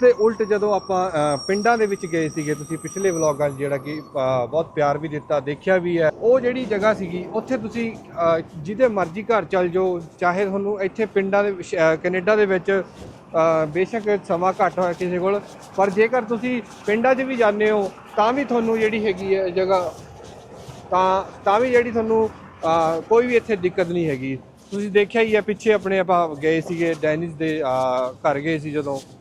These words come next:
ਤਾਂ, ਤਾਂ ਵੀ ਜਿਹੜੀ, ਅ, ਅ, ਮਤਲਬ ਉਹਨਾਂ ਨੇ ਕਿੰਨਾ ਜਿਹੜਾ ਮਾਣ ਸਤਿਕਾਰ ਕੀਤਾ ਸੀਗਾ। ਨਹੀਂ, ਅਕਸਰ ਇੱਥੇ ਅੱਜ ਕੱਲ੍ਹ ਇੰਨਾ ਕਿਸੇ ਕੋਲ ਟਾਈਮ ਨਹੀਂ ਹੈਗਾ ਕਿ ਤੁਹਾਡੇ ਲਈ ਘੱਟੋ ਘੱਟ ਨਹੀਂ ਅੱਧਾ ਦਿਨ ਉਹ ਬੰਦੇ ਨੇ ਸਾਡੇ ਪਿੱਛੇ ਜਿਹੜਾ,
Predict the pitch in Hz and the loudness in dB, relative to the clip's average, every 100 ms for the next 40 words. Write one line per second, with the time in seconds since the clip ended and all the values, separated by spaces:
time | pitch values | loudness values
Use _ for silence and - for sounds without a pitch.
0 | - - - 196 202 - - 214 254 233 | -20 -6 0 0 0 -4 2 2 4 2
1 | 226 226 190 170 156 - - 160 147 147 | 2 2 2 2 0 -6 -10 -2 0 0
2 | 151 175 175 196 208 202 214 208 214 202 | -2 -4 -2 -2 -2 -4 -4 0 2 2
3 | 190 185 185 - - - 160 165 175 175 | 2 0 -2 -10 -20 -10 2 4 4 0
4 | 170 156 151 139 139 131 131 135 139 143 | -6 -2 -2 -2 -6 -4 -4 -2 -2 -2
5 | - - - 180 226 240 208 233 214 214 | -4 -18 -8 0 2 2 2 0 0 0
6 | 220 202 208 202 196 196 185 180 180 180 | -2 -2 0 0 2 0 -2 -4 -4 -2
7 | 175 156 165 175 175 160 156 170 170 160 | 0 0 -2 -4 -2 0 -2 -2 -4 -6
8 | - - - 170 175 180 180 - - - | -12 -10 -4 0 2 2 0 -4 -16 -14
9 | 165 175 - 196 196 180 190 180 175 220 | -2 -2 2 2 2 0 0 0 2 2
10 | 202 202 202 180 180 175 170 160 156 147 | 2 0 0 0 -2 -2 -2 -2 -4 -6
11 | 165 156 156 143 | -6 0 2 2